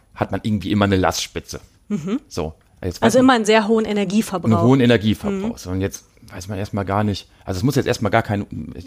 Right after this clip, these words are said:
Speaker 1: Industrieunternehmen oder sowas sein, da könnte man jetzt auch ein Bürogebäude oder sowas
Speaker 2: Mhm.
Speaker 1: nehmen. Und jetzt könnte man ja die Frage stellen, ja, warum, warum kommt denn immer um acht Uhr morgens so, zu, ja, immer diese, diese Lastspitze zustande?
Speaker 2: Mhm.
Speaker 1: Ja, und das ist jetzt zum Beispiel in Bürogebäuden, weil da überall die Kaffeemaschine
Speaker 2: <laughs>
Speaker 1: angeht. Ja,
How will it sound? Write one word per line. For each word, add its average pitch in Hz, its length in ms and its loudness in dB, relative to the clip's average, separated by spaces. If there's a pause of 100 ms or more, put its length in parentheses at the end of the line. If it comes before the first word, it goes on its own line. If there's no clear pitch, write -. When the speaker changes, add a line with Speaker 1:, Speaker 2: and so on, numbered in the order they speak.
(160)
Speaker 1:
Industrieunternehmen 156 880 2
oder 131 180 4
sowas 120 260 0
sein, 127 140 2
da 101 60 0
könnte 123 200 -4
man 104 120 -2
jetzt 98 120 -4
auch 92 100 -4
ein 95 80 -6
Bürogebäude 160 680 4
oder 127 200 4
sowas 117 280 0
Speaker 2:
Mhm. 120 60 -2
Speaker 1:
nehmen. 285 160 4 (560)
Und 104 80 0
jetzt - 180 2
könnte 135 180 4
man 117 120 4
ja 113 80 4
die 104 100 0
Frage 107 300 2
stellen, 95 200 -2
ja, 87 140 -2
warum, 101 280 -2 (440)
warum 101 240 -6 (100)
kommt 117 200 -6
denn 113 100 0
immer 123 200 0
um 92 140 0
acht - 200 -6
Uhr 101 80 0
morgens 120 480 -2
so, 123 280 0
zu, - 180 -6 (120)
ja, 143 300 0 (280)
immer 113 180 4
diese, 120 280 4
diese 113 220 0
Lastspitze - 520 -2
zustande? 73 560 -2
Speaker 2:
Mhm. - 60 -4
Speaker 1:
Ja, 101 100 2
und 87 60 0
das 95 140 0
ist 95 120 -4
jetzt 110 120 0
zum 98 100 -2
Beispiel 98 180 0
in 95 60 0
Bürogebäuden, 107 720 0
weil 98 120 2
da 87 140 4
überall 87 240 2
die 101 80 0
Kaffeemaschine - 600 -4
Speaker 2:
<laughs> - 40 -20
Speaker 1:
angeht. - 720 -4
Ja, 98 220 2